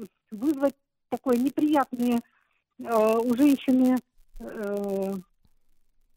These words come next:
реакции, потому что она, например, не готова или не согласна со своей ролью. Э, например,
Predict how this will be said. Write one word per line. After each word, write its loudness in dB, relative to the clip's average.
реакции, -2
потому 2
что 2
она, 2
например, 0
не 6
готова 0
или -4
не 4
согласна -2
со -12
своей 0
ролью. 0
Э, 4
например, 2